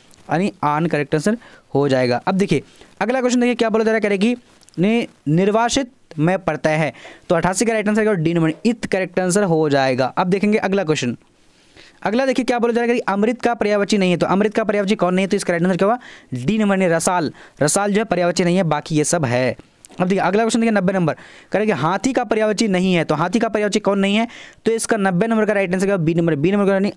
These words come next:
हस्त करेक्ट आंसर हो जाएगा। हस्त मतलब हाथ होता है और यानी, यानी नहीं होता, बाकी गज, कुंभ, वरण ये हाथी का पर्यायवाची है। अब देखिए अगला क्वेश्चन देखिए क्या बोला जा रहा है, कह रहा है कि कांट का उल्लू मुहावरे का अर्थ क्या होता है? तो इक्यानवे का करेक्ट आंसर क्या होगा?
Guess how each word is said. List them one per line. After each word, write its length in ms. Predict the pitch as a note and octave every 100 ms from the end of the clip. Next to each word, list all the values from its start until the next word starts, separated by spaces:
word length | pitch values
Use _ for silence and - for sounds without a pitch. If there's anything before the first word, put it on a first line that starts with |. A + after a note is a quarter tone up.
| -
हस्त 280 | F#3 - -
करेक्ट 280 | D#3 D#3
आंसर 220 | E3 G#3 A#3 - _ _ _ _ -
हो 220 | B2 C3+
जाएगा। 220 | A#2+ A#2 G#2+
हस्त 260 | F#3 F#3
मतलब 280 | G#3 G3+ G#3
हाथ 240 | E3 E3+ F3+
होता 180 | E3+ G#3
है 100 | B3+ - - -
और 200 | C#3+ E3+
यानी, 420 | - - D3+ G#3+ C#4 - -
यानी 600 | C#3+ C#3+ C3+ D#3 G#3+ - _ _ _ _ - - -
नहीं 120 | D#3+ D#3
होता, 160 | C3
बाकी 260 | A#2+ C3 F3
गज, 260 | D3 G3 G#3
कुंभ, 300 | - G3+ A3+ G3
वरण 340 | D#3 F3+ A3+ A#3 - -
ये 200 | C#3+ G3 A3
हाथी 340 | C#3+ C#3 D#3+
का 120 | F3
पर्यायवाची 460 | F3 C3 A#2+ B2+ E3+
है। 300 | - A2+ G#2+ - - - -
अब 120 | G#3
देखिए 160 | G#3+
अगला 220 | - G#3 A#3+
क्वेश्चन 200 | A#3 A3+
देखिए 120 | A#3+
क्या 160 | A3+
बोला 160 | G#3+ A3+
जा 60 | A3+
रहा 60 |
है, 60 | A#3
कह 160 | G3+
रहा 160 | G3 G3
है 140 | B3 B3+ - - -
कि 80 | G#3+ -
कांट 340 | G#3+ C4 -
का 180 | - B3
उल्लू 340 | G3+ A3+ A#3 G#3+
मुहावरे 400 | G3 G3+ A#3 A#3
का 100 | A#3
अर्थ 240 | G3+ G3+ F#3+
क्या 140 | G3+
होता 160 | G3 G3+
है? 60 |
तो 80 | F#3+
इक्यानवे 320 | G3+ G#3 A#3
का 80 | A3
करेक्ट 240 | G3+ F3+
आंसर 180 | G3 F#3+
क्या 100 | F3+
होगा? 160 | F#3+